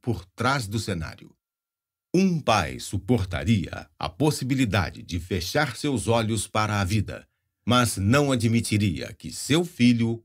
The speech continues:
corresse o mesmo risco. Capítulo vinte e um.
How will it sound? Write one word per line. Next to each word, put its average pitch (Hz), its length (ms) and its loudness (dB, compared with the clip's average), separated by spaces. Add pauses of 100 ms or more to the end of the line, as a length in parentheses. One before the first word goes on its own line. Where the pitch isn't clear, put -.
corresse 82 840 -2 (280)
o 123 120 4
mesmo 76 600 -6
risco. - 640 -8 (2500)
Capítulo 139 960 0
vinte 147 480 -2
e 143 200 0
um. 82 340 -2